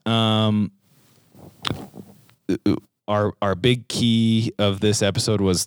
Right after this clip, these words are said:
talking about, um, make sure you figure out who's writing stuff, where it's coming from, you know, what, what's their end goal. So this was provided by Wyoming Public Media. Okay, that's fine.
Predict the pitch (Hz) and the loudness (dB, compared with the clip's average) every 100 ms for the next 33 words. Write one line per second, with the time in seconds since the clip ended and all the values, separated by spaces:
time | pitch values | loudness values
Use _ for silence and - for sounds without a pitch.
0 | - 113 98 104 95 87 87 90 85 - | -2 0 0 0 -2 0 0 0 -2 -6
1 | 90 90 85 80 85 - _ _ _ _ | -2 0 0 0 -4 -8 _ _ _ _
2 | _ - 95 120 135 139 123 107 117 110 | _ -6 -2 0 0 0 0 0 -2 0
3 | 101 95 98 - - 131 139 120 113 110 | 0 2 0 -4 -6 0 0 2 0 0
4 | 107 104 - 104 104 - - 92 107 120 | 0 -2 0 0 0 -4 -8 -2 0 0
5 | 110 - 107 98 - 101 95 92 92 - | -2 -2 0 0 -2 -2 0 -2 -6 -10
6 | - - - - 110 104 95 95 107 - | -6 -4 -6 -8 -4 0 2 0 -2 -4
7 | - 107 - 104 76 92 92 82 65 55 | -2 -2 0 -2 0 0 0 0 0 -2
8 | - _ - - - - - 123 110 135 | -6 _ -20 -10 -10 -8 -4 -2 0 0
9 | 170 175 143 151 127 127 123 110 101 107 | 0 0 0 -2 0 0 0 0 2 0
10 | 120 127 127 135 110 76 71 98 - 85 | 0 2 2 2 0 2 0 0 0 0
11 | 98 - 71 62 98 | 0 0 -2 -2 -4